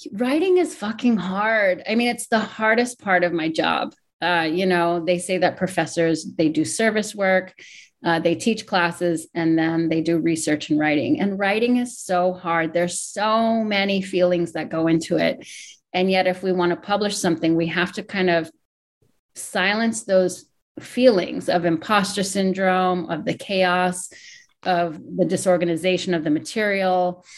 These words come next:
of the questions about the structure of how you're gonna tell the story, uh, of the questions about, is this smart enough? Is it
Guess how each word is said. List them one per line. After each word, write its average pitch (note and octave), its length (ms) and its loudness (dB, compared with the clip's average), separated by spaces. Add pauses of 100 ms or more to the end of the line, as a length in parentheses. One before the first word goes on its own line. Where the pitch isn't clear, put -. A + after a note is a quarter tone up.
(340)
of E3+ 300 0
the B3+ 80 0
questions F#3+ 680 0
about D#3+ 540 0
the D#3 100 -4
structure A3 680 0
of F#3+ 100 2
how F#3+ 180 -2
you're E3+ 120 2
gonna E3 180 0
tell A3 360 0
the G3 80 -2
story, F#3 720 -2 (540)
uh, E3 600 0 (120)
of E3 240 -2
the E3+ 80 0
questions F#3 440 0
about, D#3 220 0
is - 160 -2
this E3+ 240 0
smart G3+ 300 0
enough? F#3+ 340 0
Is D#3+ 160 0
it - 240 -2